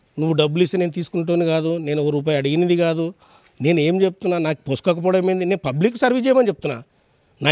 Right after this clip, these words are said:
ఇంట్లోకి చేయమని అంటలే. వాటర్ సమస్య చెప్పిన, నీళ్ళు తాగని ఓటు అడగమని చెప్పిన. ఎందుకు అడుగుతున్నావు అని అడుగుతున్నా. నువ్వు ఎందుకు తాగిపోయలేవు ఇన్ని రోజులు? పదేళ్ళు నువ్వే ఉన్నావు కదా. మిషన్ భగీరథ లేట్ ఎందుకు అయింది?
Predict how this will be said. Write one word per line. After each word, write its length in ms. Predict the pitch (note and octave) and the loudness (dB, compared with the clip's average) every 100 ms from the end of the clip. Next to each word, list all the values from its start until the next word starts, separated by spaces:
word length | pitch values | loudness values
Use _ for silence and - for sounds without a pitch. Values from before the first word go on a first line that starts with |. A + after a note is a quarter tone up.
| D3 | 2
ఇంట్లోకి 220 | D3+ G#3 | 2 2
చేయమని 240 | A3 A3+ A3 | 2 2 0
అంటలే. 200 | A#3+ A3+ C#3 | -2 -4 0
వాటర్ 260 | D#3 F#3 G3+ G#3 | 2 2 0 -2
సమస్య 300 | G#3+ - G3+ | -4 0 -2
చెప్పిన, 220 | F#3 F#3+ D3 _ _ _ - | 0 -2 -4 _ _ _ 2
నీళ్ళు 200 | F3+ G3 | 4 4
తాగని 200 | G3 G3+ F#3+ | 4 2 0
ఓటు 120 | F#3+ | 2
అడగమని 360 | F#3 G3 G3 F#3 | 2 2 2 0
చెప్పిన. 200 | F3 D#3 C#3+ _ _ _ F3 | 0 -4 -6 _ _ _ 0
ఎందుకు 160 | A3 A#3 | 4 4
అడుగుతున్నావు 300 | A3 G#3+ G#3+ | 4 4 2
అని 60 | G3+ | 2
అడుగుతున్నా. 320 | F#3 F3+ D3 C#3 | 2 -2 -4 0
నువ్వు 140 | G3+ F#3 | 2 4
ఎందుకు 140 | G#3+ B3 | 4 4
తాగిపోయలేవు 420 | A#3+ A#3 G#3+ D3+ D3 | 4 2 0 -2 2
ఇన్ని 120 | G3 A3 | 6 6
రోజులు? 160 | A3 F3 | 6 2
పదేళ్ళు 260 | F3 A3 A#3+ | 0 2 4
నువ్వే 120 | G#3+ B3 | 4 4
ఉన్నావు 160 | A#3+ G#3+ | 4 2
కదా. 120 | C4 B3+ _ - | -2 -6 _ -8
మిషన్ 220 | D3 G#3 G#3 | 2 2 4
భగీరథ 220 | A3+ G#3 G3 | 2 2 2
లేట్ 120 | G#3+ | 2
ఎందుకు 140 | G#3+ A#3 | 4 4
అయింది? 180 | A#3 | 2